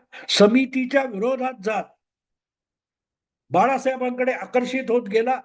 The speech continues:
शिवसेनेकडे आकर्षित होत गेला आणि मुंबईतून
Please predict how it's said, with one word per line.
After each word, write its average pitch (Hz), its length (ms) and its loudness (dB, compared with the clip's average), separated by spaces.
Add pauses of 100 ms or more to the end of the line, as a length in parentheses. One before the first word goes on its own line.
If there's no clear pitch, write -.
(280)
शिवसेनेकडे 247 800 4
आकर्षित 247 540 -2
होत 214 220 0
गेला 196 280 0 (1500)
आणि 202 160 0
मुंबईतून 190 920 -2